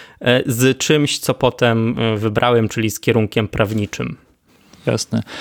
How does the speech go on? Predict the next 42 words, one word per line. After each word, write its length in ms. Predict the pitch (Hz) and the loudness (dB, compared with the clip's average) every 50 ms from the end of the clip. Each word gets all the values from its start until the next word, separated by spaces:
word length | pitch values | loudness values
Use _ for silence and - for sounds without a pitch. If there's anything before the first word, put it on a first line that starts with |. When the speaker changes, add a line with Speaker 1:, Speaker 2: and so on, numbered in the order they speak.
| - - - - | -14 -16 -2 0
Speaker 2:
No, 160 | 139 139 - - | 2 2 2 0
mm, 280 | 127 131 127 117 120 | 0 0 0 -2 0
to, 140 | - 170 175 | 2 2 2
o 60 | 175 | 2
czym 140 | - 170 156 | 2 -2 0
tutaj, 360 | - 151 - 147 135 131 127 | 0 0 2 4 2 4 4
e, 340 | 120 113 117 117 117 117 113 | 4 4 6 6 6 4 4
wspomniałeś, 680 | - - - - - 117 123 156 196 180 139 113 104 92 | 2 -2 -2 0 0 0 2 4 4 6 6 6 4 4
że, 360 | 95 104 101 98 95 92 95 - - _ 123 | 4 4 4 4 2 0 -2 -6 -10 _ -8
mm, 320 | 92 85 87 82 80 82 - | -6 -6 -6 -6 -6 -6 -4
te, 360 | - 107 101 98 98 95 95 98 98 - - 92 - 98 98 113 | -2 0 0 0 0 0 -2 -2 -4 -4 -6 -6 -8 -8 -10 -8
te, 160 | - 107 104 98 | -6 -6 -8 -6
te, 140 | - 104 | -6 -6
te 160 | - - 98 98 | -4 -4 -4 -4
firmy 300 | - - 110 107 107 101 | -2 -2 0 0 0 0
właśnie 260 | 95 101 - - 107 | -2 -4 -4 -4 -2
to 100 | - 101 | -2 0
były 160 | 98 101 98 | 0 0 0
jakieś 280 | 98 98 - 101 101 - | 0 -2 -4 -6 -6 -4
e-commerce, 560 | - - - - 104 104 98 104 - - 110 | -6 -4 -2 0 0 2 2 0 2 0 2
że 160 | 101 107 98 | 2 2 2
w 120 | 101 110 117 | 0 -2 -4
zasadzie 360 | 117 110 - 127 120 120 113 90 87 | -4 0 0 2 2 2 0 0 -4
na 240 | 87 - 82 101 113 | -4 -2 0 0 0
chwilę 280 | - - 165 160 175 | 2 2 2 2 4
obecną 340 | 147 139 151 - - 147 131 | 4 2 0 0 2 0 0
trudno 560 | - - 151 147 143 143 139 135 131 135 143 147 151 156 139 | 2 2 2 4 6 6 6 6 4 2 0 -4 -6 -8 -6
wskazać 460 | - - - 147 139 135 131 120 - - | -6 -2 2 2 4 4 2 2 0 -6
firmę, 560 | - - 139 131 131 123 120 120 131 156 165 - - - - - - - _ | 0 0 2 4 4 4 4 4 4 2 0 -4 -10 -18 -18 -18 -20 -12 _
e, 200 | - 127 123 123 | -2 0 0 0
która 280 | 120 - - 139 139 139 | -2 -2 -2 0 2 2
nie 120 | 143 143 | 4 4
jest 180 | 143 135 - - | 2 2 2 -2
firmą 300 | 156 139 143 139 131 143 | -2 0 2 0 2 2
technologiczną, 680 | 143 127 - 139 131 135 135 156 175 - - - 101 | 0 2 2 4 4 4 4 2 0 0 0 -2 -2
która 260 | 98 - - 110 107 | -2 0 0 2 4
nie, 440 | 107 107 107 107 104 104 104 101 101 | 4 4 4 4 4 4 4 4 4
nie 140 | 107 110 110 | 4 4 4
opiera 320 | 110 - 156 156 143 117 104 | 4 4 2 2 2 2 2
się 140 | - - | 2 0
jakoś 380 | 107 107 107 104 - 104 101 - | 2 2 0 0 0 -2 -2 0
o, 120 | 113 107 | 2 2